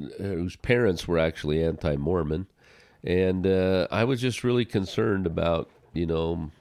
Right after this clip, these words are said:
the future of my son, and knew that if, if, uh, if that relationship continued any further, that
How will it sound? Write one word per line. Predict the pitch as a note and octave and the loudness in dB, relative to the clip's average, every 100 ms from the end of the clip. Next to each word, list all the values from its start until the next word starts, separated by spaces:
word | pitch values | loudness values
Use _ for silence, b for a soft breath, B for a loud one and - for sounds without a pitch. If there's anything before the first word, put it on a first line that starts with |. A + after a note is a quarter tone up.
| - | -20
the | - | -14
future | - F2+ - E2+ | -6 -6 -4 -6
of | D#2+ | -2
my | D#2 | -4
son, | D#2 - E2 F2 F#2 | -4 -4 -2 0 -2
and | D#2+ D#2 B B B B B B B - | -4 -8 B B B B B B B -12
knew | F#2 E2+ F#2+ F#2+ G2 | -8 -2 2 2 2
that | F#2 E2+ E2+ | 2 2 2
if, | E2 - - | 0 -6 -6
if, | D2+ E2 D2+ - | -2 -2 -2 -4
uh, | E2 E2 E2 E2 E2 D2 - | 0 0 0 0 -2 -4 -8
if | F2+ - D#2 | -8 -6 -6
that | - F2+ F2+ E2 | -2 0 0 0
relationship | D2+ E2+ E2+ F2 D#2+ D#2 - E2+ - | -2 0 0 0 -6 -6 -2 -4 -4
continued | - D2 F2+ E2+ D#2+ | -10 -4 -2 -2 -2
any | E2 D#2+ | -2 -2
further, | D#2 F#2+ F#2+ F#2 F#2+ F#2 | -4 -2 0 0 0 0
that | E2 D2+ | -2 -6